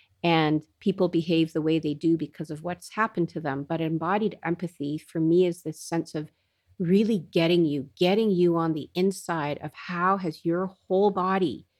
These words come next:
become what it is because of what you've been through and your ancestors have been through. And then, you know, I was asking in, in my practicum with Sharon Stanley, I said, "Sharon, what is it that we're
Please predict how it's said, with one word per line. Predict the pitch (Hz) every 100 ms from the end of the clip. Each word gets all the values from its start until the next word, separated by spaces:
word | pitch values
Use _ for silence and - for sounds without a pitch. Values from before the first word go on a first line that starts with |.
| _ 185
become | 185 190 - 220 233 202
what | 180 170
it | 170
is | 208 185 160
because | - 165 - - 202
of | 185 170
what | 165 -
you've | 165 -
been | 190 190
through | - 170
and | 165
your | 170
ancestors | 190 208 - 170 - 165 170
have | 160
been | 180 156
through. | - 170 139 - _ _ _ _ _ _ _
And | 190 190
then, | 190 175 175 _
you | 190
know, |
I | 175
was | 175 -
asking | 175 196 - 180
in, | 170 160
in | 175
my | 175
practicum | 175 165 170 - 165
with | 170
Sharon | - 165 170
Stanley, | 165 - 165 185
I | 160
said, | 160 170
"Sharon, | - - 196 180
what | 170 247
is | 311 -
it | -
that | 196
we're | 185